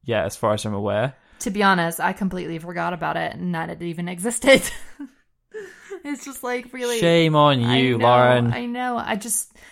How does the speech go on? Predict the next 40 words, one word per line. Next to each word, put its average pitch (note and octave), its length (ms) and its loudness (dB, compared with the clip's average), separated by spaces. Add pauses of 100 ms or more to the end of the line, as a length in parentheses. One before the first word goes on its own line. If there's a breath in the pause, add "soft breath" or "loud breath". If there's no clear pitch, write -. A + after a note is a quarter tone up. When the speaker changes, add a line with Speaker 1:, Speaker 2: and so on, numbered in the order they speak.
(240 loud breath)
Speaker 2:
I A#3+ 80 0
guess C4+ 240 2
'cause, D4+ 180 -6
like, C4+ 140 0
they B3 120 0
had A3+ 180 -2
the G#3 80 -2
name A3 360 2
change G3 380 -2
as F3+ 160 -6
well. G#3 240 4
I F3 140 4
was F3+ 80 -4
just G3 180 -6
like, G#3+ 140 -2
"What A3 240 0
is D#4 160 -6
Final C4+ 260 -2
Fantasy B3+ 460 -6
Awakening? C4+ 600 -6
Oh, G#3 240 -2
yeah. G3+ 440 -8 (100)
Okay." G3+ 400 -12 (300)
Speaker 1:
Type A#2+ 260 2
Zero A#2 320 4
Online. A2+ 760 0
Speaker 2:
Yeah. F#3 400 -8 (520 soft breath)
Speaker 1:
But C#3 60 4
yeah, C3+ 140 10
I B2+ 60 6
mean, C3+ 160 0
like, B2+ 280 -2 (500)
the B2 160 -2
last C3 320 4
we C3 100 0
heard A#2 320 4
was A#2 200 -2
that A2 320 2
the, A2 600 -4
um, G#2+ 720 -2